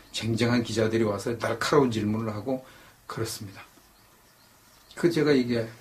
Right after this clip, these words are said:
다는 안 봤는데 이렇게 그 핵-, 핵심 요약 정리한 걸 이제 봤는데 그거 보고 이제 제가 느낀 점이요. 어, 참 똑똑한 사람이구나. 홍준표 후보가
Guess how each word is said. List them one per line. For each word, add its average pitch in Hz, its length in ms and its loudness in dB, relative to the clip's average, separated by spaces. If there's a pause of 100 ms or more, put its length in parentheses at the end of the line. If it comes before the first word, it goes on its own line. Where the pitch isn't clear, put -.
(220)
다는 151 320 6
안 120 140 8
봤는데 127 320 4
이렇게 107 320 -2 (420)
그 - 120 -8
핵-, - 460 -2
핵심 135 380 2 (100)
요약 123 380 2
정리한 110 400 0
걸 104 140 -2
이제 98 200 -8
봤는데 101 580 -6 (680)
그거 - 200 -4
보고 127 360 -2 (380)
이제 110 240 -4
제가 113 220 -4
느낀 127 360 0
점이요. 107 400 -2 (640)
어, 98 500 -12 (220)
참 - 280 -10
똑똑한 - 400 -8
사람이구나. 104 640 -4 (520)
홍준표 117 680 -2
후보가 127 440 -2